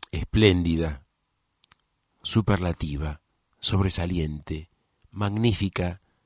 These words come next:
señal radiofónica o medio de comunicación masivo dedicado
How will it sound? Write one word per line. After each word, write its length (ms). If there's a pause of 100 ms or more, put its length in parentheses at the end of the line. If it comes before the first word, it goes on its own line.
(840)
señal 500
radiofónica 920 (680)
o 160
medio 340
de 100
comunicación 760
masivo 720 (540)
dedicado 800